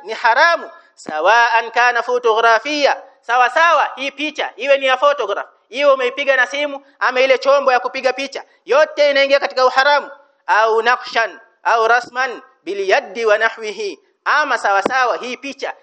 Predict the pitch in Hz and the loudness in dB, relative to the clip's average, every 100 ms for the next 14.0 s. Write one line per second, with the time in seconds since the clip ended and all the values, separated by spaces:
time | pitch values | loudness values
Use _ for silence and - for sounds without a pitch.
0 | _ 240 269 262 247 240 277 269 254 247 | _ -6 2 2 0 0 2 4 2 0
1 | 240 277 262 - - - 190 247 254 - | 2 2 0 -10 -18 -6 0 0 -2 -8
2 | 190 240 247 262 240 - - _ 185 277 | -4 -2 2 2 0 -6 -20 _ 0 0
3 | 277 254 247 240 254 254 247 240 240 247 | 2 2 2 0 0 0 -2 0 0 0
4 | - 190 226 247 262 - - - 214 233 | -6 -2 2 4 2 0 -12 -4 0 2
5 | 254 254 233 233 226 226 247 240 247 240 | 2 2 0 0 -2 -2 2 2 0 0
6 | 240 247 - - 240 247 247 269 - - | 0 0 -8 -4 0 0 0 -2 -6 -16
7 | _ _ _ _ _ _ _ _ 269 330 | _ _ _ _ _ _ _ _ 0 0
8 | 285 277 262 254 254 254 247 220 240 233 | 0 0 0 2 4 2 4 2 2 -2
9 | 226 - 247 240 214 170 120 _ _ 180 | -4 -6 -6 -4 -4 -4 -14 _ _ -2
10 | 240 240 320 302 262 269 254 240 226 220 | -2 -2 -8 -8 -10 -8 -6 -2 0 2
11 | 233 214 208 220 214 208 262 240 190 - | 2 2 0 0 -2 -4 -4 -6 -8 -10
12 | - _ _ - 190 302 285 285 277 262 | -20 _ _ -4 0 0 0 -2 0 2
13 | 311 302 294 277 277 277 269 285 302 | 2 2 0 0 0 0 2 2 2